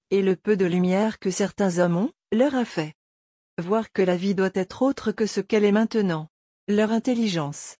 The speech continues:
intérieure témoigne d'une réalité qui dépasse leurs conditions présentes d'existence. Mais cette perception intérieure est trop faible pour l'homme inconscient, de sorte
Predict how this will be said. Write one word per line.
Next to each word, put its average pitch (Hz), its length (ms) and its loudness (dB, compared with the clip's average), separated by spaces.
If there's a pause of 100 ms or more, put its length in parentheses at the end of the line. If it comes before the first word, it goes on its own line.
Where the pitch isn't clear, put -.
(600)
intérieure 208 580 2
témoigne 190 520 2
d'une 175 200 0
réalité 180 680 0
qui - 200 -10
dépasse 196 460 -2
leurs 180 200 0
conditions 190 540 -2
présentes 214 460 -2
d'existence. 190 920 -2 (640)
Mais 202 160 4
cette 226 280 -2
perception 208 680 -2
intérieure 196 560 0
est 190 100 -2
trop 208 320 2
faible 175 420 -4
pour 170 220 -4
l'homme 185 220 2
inconscient, 185 640 -2 (200)
de 208 200 2
sorte - 580 -8